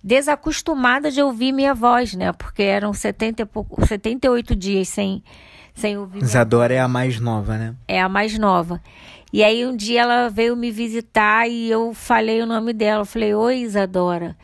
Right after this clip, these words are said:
Speaker 1: E ela, ela assim, despertou assustada. "Mamãe, você tá falando?" Né? E, e pra ela realmente foi, foi uma alegria.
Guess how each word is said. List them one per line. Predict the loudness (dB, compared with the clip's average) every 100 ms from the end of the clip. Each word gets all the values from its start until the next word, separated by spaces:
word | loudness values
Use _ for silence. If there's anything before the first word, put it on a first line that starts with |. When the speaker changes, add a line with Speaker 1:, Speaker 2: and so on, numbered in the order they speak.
| -18 -18 -20 _
Speaker 1:
E | 2
ela, | 2 4 0 -2
ela | -6 0 0
assim, | 0 -2 -4 -4 -6
despertou | -6 -6 -2 0 0 -2 -2
assustada. | -2 -6 -6 -2 2 2 2 -2
"Mamãe, | -2 -2 -2 -4
você | -6 -4
tá | -4 -2
falando?" | 0 0 0 -2 -2 -2 -2 -4 -8 -20 -20 -20 _
Né? | -2 0 0 -2
E, | -8 -8 _ _ -20 _ -14 -10 -8 -4
e | -2 -2 -2 -4 2
pra | 4
ela | 4 2 0
realmente | 0 0 0 -2 -2 -4 -6
foi, | 0 0 2 -2 -4
foi | -4 0 0 0 -2
uma | -2
alegria. | 0 -2 -2 -2 0 0 0